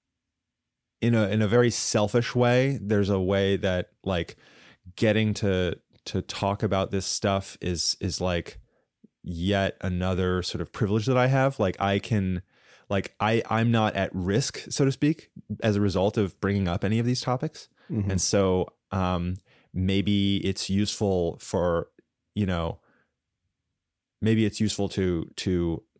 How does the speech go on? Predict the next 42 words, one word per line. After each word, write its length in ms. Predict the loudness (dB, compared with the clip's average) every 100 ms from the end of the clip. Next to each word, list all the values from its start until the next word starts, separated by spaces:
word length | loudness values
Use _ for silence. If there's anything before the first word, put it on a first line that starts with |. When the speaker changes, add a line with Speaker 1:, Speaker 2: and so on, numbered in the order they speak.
| _ _
Speaker 1:
like, 280 | -6 -6 -8 _ _ -12
have 360 | -4 0 0 0
more 320 | 2 2 2
of 140 | 0 -2
that 180 | -4
conversation 720 | -4 -2 -2 0 -2 -2 -4 -6 _ -14
from 480 | -6 0 0 0 -4 -8 -20 -6
a 40 |
person 260 | -2 2 2
that 80 | 0
doesn't 180 | 0
have 100 | -2
to 80 | 0
worry 420 | 0 2 4 4
that 200 | 2 -2
they're 120 | -2 -2
going 220 | -2 -2
to, 160 | -4
like, 300 | -2 -4 -6 -4
be 140 | -2
hurt 360 | 0 0 0 -2
literally 540 | 2 4 2 -2 -8 _ _
as 160 | -2 0
a 60 |
result 300 | 0 2 0
of 80 | -2
talking 320 | -4 -2 -2
about 220 | -2 -4 -6
some 140 | -4
of 60 | -4
these 140 | -4
things, 200 | -6 -4
which 140 | -2 -2
of 60 | 0
course 280 | 0 0 -6 -20 -20 _ -2
is 160 | 0
a 40 | 0
fear 240 | 2 2
that 220 | 2 0
many 200 | -2 -2
people 240 | 0 -2 -2
have. 280 | -4 -6